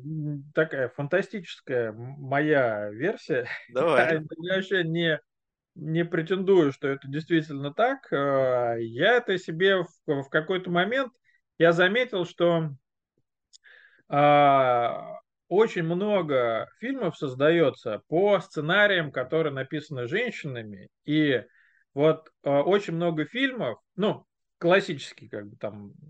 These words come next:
Speaker 1: боевик, экшен, где герой спасает мир. Сейчас, а, не герой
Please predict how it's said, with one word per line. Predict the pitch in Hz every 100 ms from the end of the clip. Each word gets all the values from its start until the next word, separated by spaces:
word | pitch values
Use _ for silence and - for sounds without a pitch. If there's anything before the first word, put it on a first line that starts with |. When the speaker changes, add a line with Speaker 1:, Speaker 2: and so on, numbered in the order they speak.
| -
Speaker 1:
боевик, | 123 143 202 226 254 -
экшен, | 196 220 214 190 156 135 _ _ -
где | 123 123 220
герой | 170 196 233
спасает | - 156 - 190 185
мир. | 175 139 98 _ _ _ _ _ _ _ _ _ _ _
Сейчас, | _ - 233 269 240 - -
а, | 165 170 170 165 160 151 139
не | 135 175
герой | 170 233 294 277